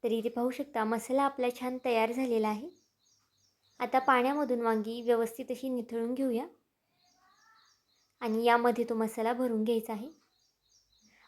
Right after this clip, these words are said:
मसाला भरताना लक्षात ठेवा, अगदी दाबून दाबून आपल्याला मसाला भरायचा आहे, कारण की हा मसाला जास्तसुद्धा ओलसर नाही आहे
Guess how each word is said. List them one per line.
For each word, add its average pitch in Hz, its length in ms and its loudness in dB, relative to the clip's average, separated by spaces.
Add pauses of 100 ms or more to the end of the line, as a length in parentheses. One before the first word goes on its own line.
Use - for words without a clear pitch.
(100)
मसाला 269 400 2
भरताना 277 600 0
लक्षात 220 340 0 (100)
ठेवा, 220 300 0
अगदी 214 300 -4
दाबून 220 380 0
दाबून 220 280 0
आपल्याला 214 360 -2
मसाला 226 400 -4
भरायचा 214 400 -4
आहे, 214 220 -8 (840)
कारण 240 240 2
की 240 160 -12
हा 233 200 -2
मसाला 254 380 -2
जास्तसुद्धा 240 680 -2
ओलसर 240 460 2
नाही 226 320 -2
आहे 302 80 -8